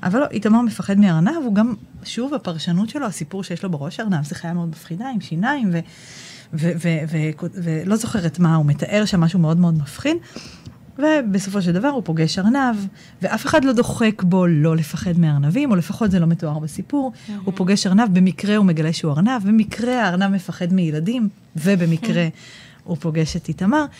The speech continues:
Speaker 1: וככה הם מדברים ומבינים שהשד לא נורא כל כך. אה,
Speaker 2: מקסים.
Speaker 1: ו-, וזה מקסים, מקסים, באמת, כי אין פה שום אמירה של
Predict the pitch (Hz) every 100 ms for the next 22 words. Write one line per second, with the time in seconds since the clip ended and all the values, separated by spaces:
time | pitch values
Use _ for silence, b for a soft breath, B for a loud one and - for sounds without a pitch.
0 | B B - 226 311 294 220 180 175 277
1 | 254 190 170 165 180 185 196 175 156 165
2 | - 175 160 160 170 160 185 196 208 247
3 | 277 - B B B B B 185 180 170
4 | - 165 196 - 190 190 185 - - 285
5 | 247 - - 202 262 196 185 180 285 -
6 | - - 233 269 330 302 - - - 277
7 | 294 302 220 214 196 196 247 -